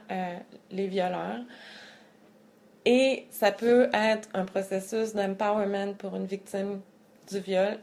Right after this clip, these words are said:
Ça peut être un exutoire, ça peut être un défoulement, ça peut, c'est pas obligé d'être comme sur une scène pour embriguer du monde. C'est, tu sais, ça peut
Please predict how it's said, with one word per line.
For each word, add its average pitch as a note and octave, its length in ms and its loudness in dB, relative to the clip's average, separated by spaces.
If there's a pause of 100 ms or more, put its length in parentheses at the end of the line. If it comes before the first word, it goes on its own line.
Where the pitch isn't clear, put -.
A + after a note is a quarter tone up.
(140)
Ça - 200 -8
peut F#3+ 140 -6
être F#3+ 180 -4
un F#3+ 320 -4
exutoire, G#3+ 560 -2
ça F#3+ 140 -4
peut F#3+ 140 -6
être F3 160 -4
un F3+ 80 -4
défoulement, F#3 560 -4
ça - 120 -8 (120)
peut, F#3+ 300 -4 (240)
c'est F#3+ 120 -20
pas G3 100 -6
obligé F#3+ 340 -6
d'être F#3+ 240 -2 (200)
comme F3+ 260 -6 (300)
sur G3 440 2
une F3+ 180 4
scène G3 440 0
pour F#3+ 560 0 (420)
embriguer G3+ 600 6
du G3+ 80 -4
monde. B3+ 560 4
C'est, G3 240 -8 (920)
tu - 80 -6
sais, A3+ 40 -2
ça G#3+ 180 4
peut A#3 360 2